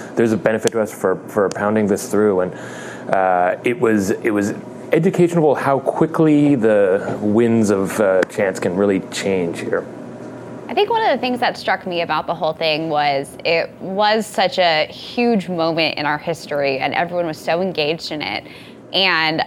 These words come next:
Speaker 2: I was in Chicago on Saturday, and I opened up my phone, and I just was like, "Oh, he's, he's been sworn in." Like, it just happened so quickly. Do you think it's, like, is the debate over now? It just seemed like it was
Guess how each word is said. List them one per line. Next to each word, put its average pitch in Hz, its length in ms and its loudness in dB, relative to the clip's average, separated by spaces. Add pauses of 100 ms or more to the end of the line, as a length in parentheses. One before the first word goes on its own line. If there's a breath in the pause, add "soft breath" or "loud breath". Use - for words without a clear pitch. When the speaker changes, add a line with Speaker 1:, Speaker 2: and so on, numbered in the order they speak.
Speaker 2:
I 160 160 2
was 165 180 2
in 185 100 0
Chicago 175 440 -2
on 156 180 0
Saturday, 156 440 0
and 147 120 0
I 147 140 -2
opened 165 260 0
up 156 80 -2
my 147 140 -2
phone, 160 340 0
and 151 140 0
I 151 100 0
just 143 300 -6
was 156 180 -2
like, 151 240 0 (100)
"Oh, 208 300 4
he's, 196 340 -2
he's 214 300 0
been 208 220 2
sworn 190 260 0
in." 214 180 0
Like, 170 140 0
it 185 60 0
just 233 160 0
happened 190 520 0
so 233 380 0
quickly. 160 840 -2 (420 loud breath)
Do - 80 0
you 269 140 4
think 311 560 0
it's, - 280 2 (500)
like, 220 360 2
is 226 160 4
the 220 300 4 (140)
debate 226 520 2
over 262 320 4
now? 403 280 2
It 285 140 4
just 349 180 0
seemed 339 280 2
like 254 220 2
it 220 100 2
was 214 160 2